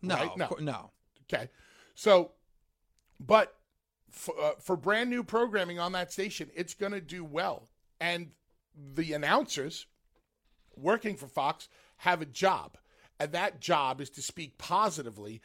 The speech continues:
Speaker 2: about SmackDown. So hopefully that Dick, you said his name was Dick,
Speaker 1: Yeah, Dick
Speaker 2: right?
Speaker 1: Stockton.
Speaker 2: Yeah, hopefully Dick Stockton is having a good talking to today.
Speaker 1: Yeah, I hope so.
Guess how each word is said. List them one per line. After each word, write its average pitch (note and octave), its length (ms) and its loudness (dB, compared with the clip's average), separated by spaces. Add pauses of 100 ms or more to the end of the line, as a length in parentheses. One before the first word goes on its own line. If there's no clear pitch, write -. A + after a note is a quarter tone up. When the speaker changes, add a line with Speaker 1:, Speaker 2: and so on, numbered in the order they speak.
(240)
Speaker 2:
about D#3+ 320 2
SmackDown. D#3+ 680 -6 (1120)
So E3 360 2
hopefully E3+ 540 2
that D3+ 380 -2
Dick, D3+ 520 -2 (560)
you C#3 80 -10
said G3+ 160 2
his D3+ 120 -4
name D3+ 160 -6
was A#2 180 -12 (100)
Dick, D#3+ 280 0
Speaker 1:
Yeah, C3+ 160 0
Dick D#3 140 0
Speaker 2:
right? D#3 60 4
Speaker 1:
Stockton. A#2+ 540 -2 (500)
Speaker 2:
Yeah, C#3+ 180 -8
hopefully C#3 460 -4 (100)
Dick F3+ 460 2 (180)
Stockton C#3 760 2 (180)
is C#3+ 100 -8
having E3 240 2
a C3+ 80 -8
good C3 240 -8
talking C#3 360 -2
to A2 120 -14
today. D#2+ 300 -14 (240)
Speaker 1:
Yeah, C3 240 -2
I C3 60 -8
hope C#3+ 260 0
so. A2 260 -6